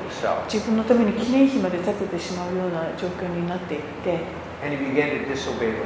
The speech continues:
Speaker 1: Lord.
Speaker 2: 神様に不従順になってしまいました。
Speaker 1: And so,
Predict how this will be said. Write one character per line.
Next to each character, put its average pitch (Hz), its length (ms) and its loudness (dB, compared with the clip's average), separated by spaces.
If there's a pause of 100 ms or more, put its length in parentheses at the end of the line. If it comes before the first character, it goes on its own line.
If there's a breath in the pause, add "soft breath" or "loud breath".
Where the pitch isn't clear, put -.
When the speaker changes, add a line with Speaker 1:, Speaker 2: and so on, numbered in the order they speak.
Speaker 1:
Lord. 87 140 0 (340)
Speaker 2:
神 208 140 0
様 185 320 -2
に 214 80 4
不 208 180 2
従 240 160 4
順 214 340 4
に 226 40 4
な 208 80 4
っ 220 60 4
て 165 200 0
し - 160 -4
ま 165 80 0
い 165 40 -2
ま 165 160 -4
し - 100 -6
た。 151 120 0
Speaker 1:
And 139 140 -2
so, 139 340 6